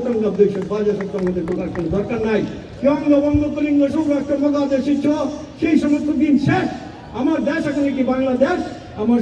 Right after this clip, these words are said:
সনের নাম বাংলা সন। আমি সম্ভবত আজান হয়ে গেছে, সবাই দোয়া করবেন, ভবিষ্যতে কোনো সুযোগে আপনাদের সাথে যদি কথা বলার কোনো সু-, সুযোগ হয়, আল্লাহ যেন আমাকে তৌফিক দেয়। আপনাদের সেই সবাই ঐক্যবদ্ধ হয়ে আপনার এলমে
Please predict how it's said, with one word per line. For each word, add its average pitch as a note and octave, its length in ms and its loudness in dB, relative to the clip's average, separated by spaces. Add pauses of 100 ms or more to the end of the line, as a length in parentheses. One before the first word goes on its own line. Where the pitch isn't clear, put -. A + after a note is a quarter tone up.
সনের B3+ 320 4
নাম G#3+ 100 4 (140)
বাংলা B3 280 2 (120)
সন। E3 160 -2 (720)
আমি B3+ 160 4 (1600)
সম্ভবত B3 360 2
আজান B3 360 4
হয়ে B3+ 180 4
গেছে, C4+ 220 2 (260)
সবাই C4 240 4
দোয়া D4 220 2
করবেন, D#4 240 0 (100)
ভবিষ্যতে B3 480 0
কোনো B3 120 8 (100)
সুযোগে B3 380 6
আপনাদের A#3+ 360 2
সাথে A#3 160 -2 (120)
যদি A3 120 -2 (100)
কথা A#3+ 220 -4
বলার G#3+ 300 0
কোনো G#3+ 200 2
সু-, A3 320 -2
সুযোগ G#3 340 2
হয়, B3+ 160 -2 (320)
আল্লাহ A3 240 -2
যেন A3 180 0
আমাকে A3 200 -2 (100)
তৌফিক B3+ 320 2
দেয়। C#4+ 160 2 (340)
আপনাদের A#3 360 0 (100)
সেই B3+ 160 0 (400)
সবাই D4 280 0 (380)
ঐক্যবদ্ধ C4+ 420 0 (120)
হয়ে B3+ 180 6 (400)
আপনার A#3 260 2 (200)
এলমে B3+ 240 0